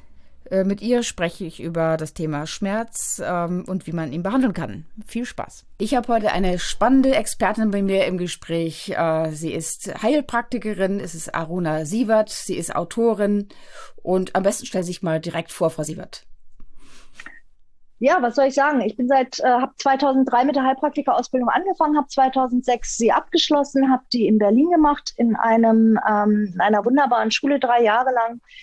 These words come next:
Speaker 2: mit Schwerpunkt Phytotherapie, das ist Pflanzenheilkunde. Ähm, wir hatten noch viele andere Bereiche, aber der Hauptteil war, äh, Phytotherapie und hab dann zweitausendsieben eine eigene Praxis gemacht.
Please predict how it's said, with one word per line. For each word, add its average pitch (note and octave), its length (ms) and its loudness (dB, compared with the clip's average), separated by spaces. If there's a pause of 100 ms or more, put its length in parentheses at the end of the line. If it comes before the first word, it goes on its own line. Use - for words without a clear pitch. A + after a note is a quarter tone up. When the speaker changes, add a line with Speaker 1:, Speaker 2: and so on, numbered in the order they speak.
(280)
Speaker 2:
mit A3+ 240 0
Schwerpunkt A3+ 720 0
Phytotherapie, C4+ 680 2
das A#3+ 180 0
ist A3 120 -4
Pflanzenheilkunde. C4+ 1160 2 (840)
Ähm, C4+ 500 2
wir C4 140 -2
hatten C4 180 -4
noch B3+ 140 -2
viele B3+ 240 2
andere A#3 320 2
Bereiche, C4 480 0
aber A3+ 160 0
der A3 180 0
Hauptteil G#3+ 640 0
war, F#3+ 380 0
äh, F3+ 220 -2
Phytotherapie C4 920 2
und A#3 300 2
hab A3+ 220 -2
dann G#3+ 120 2
zweitausendsieben G#3 760 2
eine G#3+ 80 0
eigene G3 240 0
Praxis - 420 -2
gemacht. B3+ 420 2